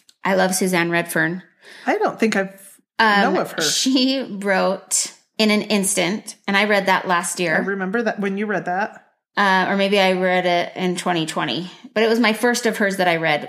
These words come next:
Speaker 1: where, and I, I gave that one five stars. I loved it so much. And I gave it to my nieces for Christmas. Anyway.
Speaker 2: Oh, yeah.
Speaker 1: So when, and she wrote Hadley and Grace, which I also read and really loved. But she's had other ones I haven't read. But Moment in Time is her newest release.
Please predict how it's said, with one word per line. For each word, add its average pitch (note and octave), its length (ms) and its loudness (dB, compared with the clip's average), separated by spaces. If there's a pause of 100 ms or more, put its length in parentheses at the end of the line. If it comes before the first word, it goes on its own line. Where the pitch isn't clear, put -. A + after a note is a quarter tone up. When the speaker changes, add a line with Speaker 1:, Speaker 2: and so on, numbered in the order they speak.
Speaker 1:
where, E3+ 420 0
and F#3 140 2
I, E3+ 320 0
I F#3 120 4
gave F3 260 0
that D#3 200 2
one E3 140 -4
five D#3 220 -4
stars. D3 240 -4
I D3+ 80 -2
loved D3+ 180 -6
it C#3+ 80 -6
so E3 100 -4
much. C#3+ 200 -4
And E3 100 -4
I D3 220 -4 (420)
gave F3+ 200 2
it E3+ 120 -2
to - 80 -4
my E3 120 0
nieces D#3+ 400 -2
for E3 100 -6
Christmas. D#3+ 560 -6
Anyway. G#3 300 4
Speaker 2:
Oh, E3+ 180 -4 (160)
yeah. F#3+ 320 0 (320)
Speaker 1:
So F#3+ 320 2 (200)
when, G#3 200 0
and G#3+ 200 0
she A#3+ 140 2
wrote A#3 200 2
Hadley A3 300 2
and A3 100 2
Grace, F#3+ 260 0
which F#3+ 160 -4
I E3+ 120 2
also F3+ 360 -2
read E3 240 0
and E3 260 -4
really E3 240 -2
loved. D#3 480 -2 (1000)
But G3+ 100 -4
she's C4 140 2
had B3 140 4
other F#3 140 2
ones D#3 160 -2
I B2+ 60 0
haven't F3 380 -2
read. - 180 -10 (540)
But A3 160 2
Moment C#4+ 320 2
in D4+ 100 2
Time F3+ 240 2
is F#3+ 120 -2
her G3+ 100 2
newest F#3 340 0
release. D#3 580 -4